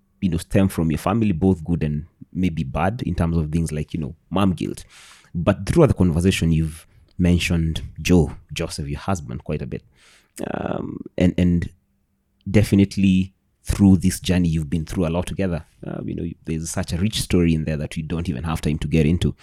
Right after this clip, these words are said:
But what, what are some of the lessons from your marriage? You mentioned early on, if I recall, um, that, you know, you were there for each other from the get-go. He was there for you. And it's,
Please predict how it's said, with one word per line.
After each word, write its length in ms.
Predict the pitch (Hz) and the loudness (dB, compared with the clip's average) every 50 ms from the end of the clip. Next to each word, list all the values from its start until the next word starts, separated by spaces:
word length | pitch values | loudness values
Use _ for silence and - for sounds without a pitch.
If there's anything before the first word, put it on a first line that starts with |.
| - - - - - - _ _ | -18 -20 -20 -20 -20 -20 _ _
But 160 | - 95 101 113 | 2 4 6 8
what, 260 | 127 139 135 - - | 8 6 6 4 4
what 80 | 127 | 6
are 80 | 131 113 | 6 6
some 220 | - - 110 104 | 6 6 4 6
of 160 | 98 90 85 - | 4 4 2 2
the 120 | 90 80 | 2 2
lessons 680 | 80 85 92 92 - - - 85 87 85 82 80 - _ _ _ _ _ | 2 2 2 0 0 0 -2 -2 0 -2 -2 -4 -8 _ _ _ _ _
from 540 | _ - - - 85 85 82 82 80 78 76 82 | _ -14 -6 -2 -2 0 0 0 0 -2 -2 -2
your 300 | 82 82 87 87 85 82 | 2 4 4 4 4 4
marriage? 540 | 73 71 71 69 50 50 - - - 85 | 2 0 -2 -2 -2 -2 -4 -6 -6 -6
You 60 | 85 90 | -4 -2
mentioned 480 | 90 92 95 - - 92 85 85 82 - - | -2 -2 -2 -4 -4 -4 -6 -6 -6 -4 -4
early 260 | 90 87 85 80 76 | -2 0 0 0 0
on, 300 | 78 82 82 80 78 76 - | 0 -2 -2 -4 -6 -6 -8
if 160 | - - - | -8 -6 -4
I 80 | 82 80 | -2 -2
recall, 540 | 78 78 - - - 82 78 73 76 - _ _ _ _ _ _ - | -2 -4 -6 -6 -4 -4 -2 -4 -4 -8 _ _ _ _ _ _ -6
um, 840 | - 73 71 71 76 76 76 73 73 71 67 73 71 80 95 - - | -4 -2 -2 0 0 -2 -2 -2 -2 -4 -4 -6 -8 -10 -12 -14 -10
that, 600 | - - - - - 69 71 - - - - - _ - | -10 -8 -6 -4 -4 -4 -4 -6 -10 -16 -18 -18 _ -10
you 100 | - 73 | -6 -6
know, 180 | 76 76 - - _ _ _ _ | -4 -6 -6 -8 _ _ _ _
you 220 | 90 82 82 90 | -8 -4 -2 0
were 140 | 85 85 82 | 0 0 0
there 180 | - 98 95 90 | 2 2 2 2
for 220 | - - 87 87 | 0 0 2 2
each 160 | 92 - - | 2 2 0
other 140 | 87 78 78 | -2 -2 -2
from 220 | - - 82 73 67 | -4 -4 -6 -6 -6
the 80 | 65 | -6
get-go. 380 | 60 - 87 82 64 64 67 - | -2 -2 -2 -2 -2 -4 -8 -6
He 140 | - - 73 | -4 -4 -4
was 160 | 69 76 71 | -4 -2 -4
there 120 | 82 78 | -4 -6
for 160 | - - - | -6 -6 -6
you. 220 | 65 71 73 71 - _ _ _ _ - | -6 -4 -6 -6 -8 _ _ _ _ -8
And 100 | - 78 | -8 -8
it's, 140 | 73 - | -8 -8